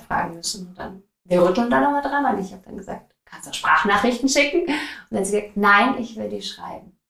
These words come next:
Und dann war ihr Ziel, dass sie nach dem Coaching schreiben kann, „Ich bin am See“, an ihre Freundin, „Und was machst du gerade?“ Und das haben wir tatsächlich trainiert oder visualisiert. Das ist ein Aufwand von zwanzig Minuten vielleicht tatsächlich gewesen, weiter Ressourcen aufgebaut.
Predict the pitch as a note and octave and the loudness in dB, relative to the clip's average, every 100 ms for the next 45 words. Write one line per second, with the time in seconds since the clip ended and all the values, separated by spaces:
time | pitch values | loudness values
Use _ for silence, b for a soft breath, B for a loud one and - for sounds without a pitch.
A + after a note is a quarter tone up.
0 | - F#3+ F#3+ F#3 - G#3 - A3 G#3+ G#3 | -8 -6 -2 0 0 0 -2 -4 -2 -2
1 | G#3 G3+ G3 G3 G3 G#3 G3+ G#3+ G3 - | -2 0 0 0 -4 -2 -2 -2 -4 2
2 | G3 G3 - G3 G3 - G3+ F#3+ F#3+ F#3+ | 2 2 -2 -4 -4 -2 0 2 2 0
3 | F3+ G3+ B3+ - G#3+ G#3+ G#3 G#3 - G#3 | 0 2 2 0 0 2 0 -4 0 4
4 | A3+ A#3+ B3 B B B - G#3 G3 G3 | 6 4 2 B B B 2 4 4 4
5 | F#3 F#3 - E3+ E3+ D3+ - - - _ | 2 2 -4 -6 -6 -2 -2 -2 -12 _
6 | _ _ _ _ - - F3 - F#3 F#3 | _ _ _ _ -16 -8 -6 -4 -2 2
7 | G3+ G#3 B B B - F#3+ F#3+ F#3+ F#3 | 2 0 B B B -4 2 4 4 2
8 | - F#3 F3 G#3 A3 F3+ F3 F3 F3 F3 | 6 6 8 4 4 2 0 0 2 2
9 | E3+ F#3+ A3+ A3+ F#3 F3+ F3 - F#3+ F#3 | 0 2 2 2 -2 0 2 2 -2 -6
10 | - F#3+ F3 - F#3+ F3+ - - F#3 F#3 | -6 -12 -10 -6 -2 -2 -4 -4 2 2
11 | F#3+ G#3 G#3+ G#3+ G#3 G#3+ G#3 G#3 G#3 G3+ | 0 -6 -4 -4 -4 -10 -4 -2 -2 -4
12 | A3 G3+ G#3 G#3 G3 F3+ D#3+ F#3 - - | -4 2 2 2 -2 -2 -2 -2 -8 -2
13 | G3+ - A3 - - G3+ G3+ G3 G3+ | 0 0 2 0 0 -4 0 2 2